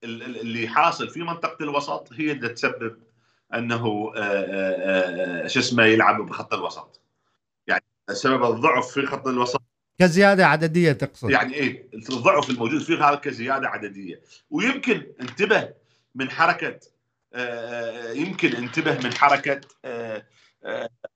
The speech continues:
Speaker 2: أرتيتا؟
Speaker 1: أرديولا اللي كثف لاعبي خط الوسط على، آه، ليفربول وطلع بنتيجة
Speaker 2: يعني هو مو
Speaker 1: أربع
Speaker 2: غشيم عن هذا الشيء.
Speaker 1: فاز بالمباراة، لعب ونتيجة.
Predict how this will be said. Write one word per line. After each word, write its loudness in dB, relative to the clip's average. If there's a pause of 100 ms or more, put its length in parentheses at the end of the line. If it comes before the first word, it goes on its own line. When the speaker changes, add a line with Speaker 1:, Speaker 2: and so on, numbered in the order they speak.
(140)
Speaker 2:
أرتيتا؟ 6
Speaker 1:
أرديولا 2
اللي -8
كثف -8 (260)
لاعبي 0
خط -10
الوسط -4
على، 2
آه، -2
ليفربول -4 (160)
وطلع 4
بنتيجة -4 (560)
Speaker 2:
يعني 4
هو 8
مو 6
Speaker 1:
أربع 6
Speaker 2:
غشيم 2
عن 0
هذا 2
الشيء. 2
Speaker 1:
فاز -6
بالمباراة، -6
لعب -10
ونتيجة. -10